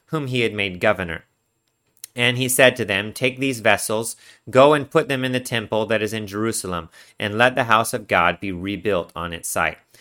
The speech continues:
Then this Sheshbazzar came and laid the foundations of the house of God, that is in Jerusalem. And from that time until now it has been in building, and it is not yet finished.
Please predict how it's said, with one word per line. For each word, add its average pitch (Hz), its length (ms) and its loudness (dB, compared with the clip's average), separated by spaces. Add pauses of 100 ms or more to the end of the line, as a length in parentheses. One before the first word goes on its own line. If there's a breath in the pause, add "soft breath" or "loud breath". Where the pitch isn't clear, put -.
(340 soft breath)
Then 151 300 4
this 143 240 2
Sheshbazzar 104 960 2
came 120 320 -2
and 107 180 -4
laid 143 200 4
the 156 80 0
foundations 131 720 -2
of 98 100 -6
the 98 100 -2
house 95 280 0
of 95 120 -10
God, 101 360 2
that 98 180 0
is 92 100 -8
in 90 140 -10
Jerusalem. 90 640 -8 (280 soft breath)
And 127 160 -4
from 135 140 -2
that 165 240 2
time 135 300 0
until 147 300 -2
now 160 440 2
it 107 80 0
has 113 140 -4
been 117 180 -4
in 110 140 -6
building, 95 420 0 (300 loud breath)
and 160 160 -2
it 139 100 -2
is 123 80 -6
not 127 240 0
yet 113 300 -2
finished. 104 440 -8